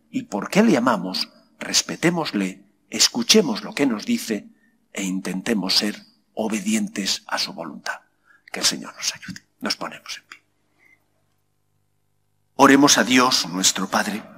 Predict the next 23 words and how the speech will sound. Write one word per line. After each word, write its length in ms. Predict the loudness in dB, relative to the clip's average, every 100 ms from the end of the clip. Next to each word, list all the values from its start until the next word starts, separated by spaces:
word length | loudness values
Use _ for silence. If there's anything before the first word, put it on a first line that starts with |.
| -20 -20 -20 -20 -20 -18 0
Pedimos 440 | 6 8 8 6
por 200 | 4 -2
la 100 | 0
Iglesia, 560 | 2 2 4 2 0 -8 -14 -20 _ -20 -14 2
para 220 | 4 6
que 100 | 6
sea 280 | 4 6 4
siempre 480 | 6 4 4 0
testimonio 680 | 2 2 4 4 4 6 4
de 80 | 4
esperanza 580 | 2 4 6 6 4 2
en 100 | 4
medio 300 | 6 6 2
del 200 | 2 2
mundo, 420 | 4 4 0 -6 -16 -20 -20 -10
por 120 | 0
sus 240 | 2 4 6
obras 340 | 6 6 2
de 140 | 0 -2
caridad 460 | -2 0 4 4
y 80 | 4
de 100 | -2
misericordia, 880 | 2 2 2 0 6 6 6 0 -2